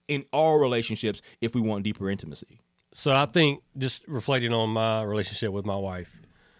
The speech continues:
Speaker 2: we've been married thirty-two years. And so there's a definite deep intimacy in our relationship. And a lot of it has come through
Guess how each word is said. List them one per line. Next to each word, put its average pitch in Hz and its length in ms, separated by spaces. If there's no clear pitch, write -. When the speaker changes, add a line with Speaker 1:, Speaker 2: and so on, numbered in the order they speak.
Speaker 2:
we've 123 100
been 131 100
married 120 240
thirty-two 117 320
years. 95 420
And 117 160
so 127 420
there's 139 300
a 135 80
definite 120 540
deep 120 240
intimacy 113 600
in 104 80
our 101 120
relationship. 101 720
And 127 160
a - 20
lot 185 220
of 160 80
it 147 80
has 127 240
come 143 460
through 127 480